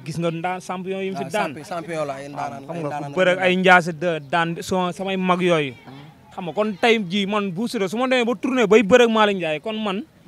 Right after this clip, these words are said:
Speaker 1: waaw, maanaam sant Yàlla la quoi. Amaana bu ma fi defu woon dara kon Malick Ndiaye du ma jël.
Speaker 2: Prouvé nga quoi.
Speaker 1: Waaw, dama prouvé, teel a marqué sama empreinte sax moo tax mu jël sama avance.
Speaker 2: Mhm.
Speaker 1: Mais Malick Ndiaye koo xam-xam ne ndaanaan la.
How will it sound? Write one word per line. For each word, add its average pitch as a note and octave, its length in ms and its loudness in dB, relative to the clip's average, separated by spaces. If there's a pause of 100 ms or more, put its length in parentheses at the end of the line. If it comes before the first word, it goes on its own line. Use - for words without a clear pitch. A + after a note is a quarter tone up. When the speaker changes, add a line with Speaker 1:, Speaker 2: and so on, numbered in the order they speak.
(680)
Speaker 1:
waaw, D3+ 180 -4
maanaam A#3 240 0
sant C#4+ 260 2
Yàlla C4+ 320 4
la C#4 120 2
quoi. F#3 420 -2
Amaana B3+ 240 4
bu A#3+ 60 2
ma C4+ 80 6
fi B3 80 -2
defu A3+ 200 -2
woon A#3 220 0
dara F#3+ 180 4
kon G3 140 0
Malick F#3+ 240 2
Ndiaye F3+ 160 2
du E3+ 60 -6
ma E3+ 180 -6
jël. G#3 220 -2 (180)
Speaker 2:
Prouvé F#3 320 -6
nga A#3+ 120 -6
quoi. E3+ 240 -6
Speaker 1:
Waaw, D#3 160 0
dama F3 260 0
prouvé, F#3+ 460 0 (240)
teel F#3+ 160 -2
a F3+ 40 2
marqué F3+ 280 4
sama F3+ 300 2
empreinte E3+ 400 0
sax E3+ 160 0
moo E3+ 140 0
tax F3 140 0
mu E3+ 120 -4
jël E3+ 140 -6
sama F3 180 -8
avance. G#3 500 -10
Speaker 2:
Mhm. B2 80 -20 (380)
Speaker 1:
Mais D3+ 100 -8
Malick F3 240 2
Ndiaye E3+ 160 2
koo F3 180 -2
xam-xam F3+ 360 -10
ne F3 100 -6
ndaanaan F#3 440 0
la. A#3+ 200 -4